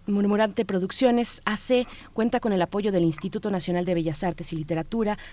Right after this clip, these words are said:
así como de la Secretaría de Cultura del Gobierno de México y el Programa de Apoyos a la Creación México en Escena Grupos Artísticos.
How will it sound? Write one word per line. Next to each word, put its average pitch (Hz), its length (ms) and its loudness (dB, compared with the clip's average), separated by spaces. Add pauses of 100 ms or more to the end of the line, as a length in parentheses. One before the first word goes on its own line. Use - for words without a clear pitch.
así 214 220 -2
como 247 360 8
de 202 160 0
la 190 100 0
Secretaría 180 640 0
de 170 240 2
Cultura 170 500 0
del 160 140 -2
Gobierno 180 360 0
de 175 120 0
México 202 500 -2 (200)
y 180 80 2
el 175 40 4
Programa 180 460 2
de 165 140 -2
Apoyos 180 520 -2
a 180 80 0
la 180 120 0
Creación 190 520 -2
México 180 460 -2
en 196 80 0
Escena 170 440 0
Grupos 156 380 -6
Artísticos. - 720 -8